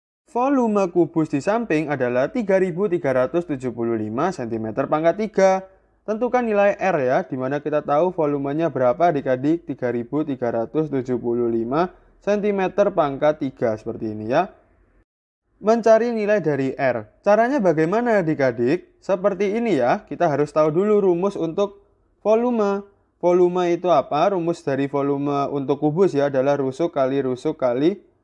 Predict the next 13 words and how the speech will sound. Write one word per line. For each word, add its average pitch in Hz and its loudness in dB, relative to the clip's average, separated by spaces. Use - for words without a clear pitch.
rusuk. 120 -4
Seperti 127 -2
itu 165 2
ya. 135 0
Atau 135 0
bisa 156 0
dituliskan 180 -2
volume 165 0
itu 196 2
apa? 170 2
Rusuk 156 -2
pangkat 135 -2
tiga. 113 -10